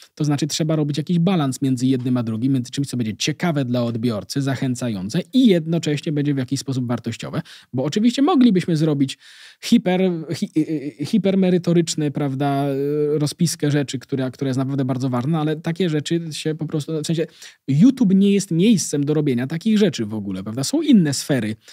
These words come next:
gdzie się robi takie, gdzie się robi takie, takie rzeczy, ale to, to jest taka, y, to jest, musimy balansować między tym, co ludzie chcą obejrzeć, a tym, co naszym zdaniem jest wartościowe i mam nadzieję, że wychodzi nam to w miarę przyzwoicie.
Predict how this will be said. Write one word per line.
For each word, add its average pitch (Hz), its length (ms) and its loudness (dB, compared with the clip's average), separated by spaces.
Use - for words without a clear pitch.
gdzie 139 200 0
się 135 120 -4
robi 120 220 -2
takie, 123 360 -2
gdzie 135 200 0
się 147 140 0
robi 120 200 -2
takie, 123 420 -4
takie 131 260 -4
rzeczy, 113 240 -4
ale 156 140 -2
to, - 220 -4
to 180 120 0
jest 208 200 0
taka, 170 340 -2
y, 131 80 0
to 165 160 -2
jest, 185 300 0
musimy 233 480 4
balansować 196 640 2
między 160 300 2
tym, 165 200 0
co 156 140 -2
ludzie 139 220 0
chcą - 380 -2
obejrzeć, 120 600 0
a 127 100 -6
tym, 143 180 -4
co 147 120 -4
naszym 135 240 -2
zdaniem 127 280 2
jest 120 120 -2
wartościowe 143 480 -4
i 151 100 -6
mam 170 180 4
nadzieję, 175 380 6
że 165 80 2
wychodzi 151 340 0
nam 147 120 0
to 143 100 -2
w 127 80 -2
miarę 139 200 2
przyzwoicie. 123 680 -2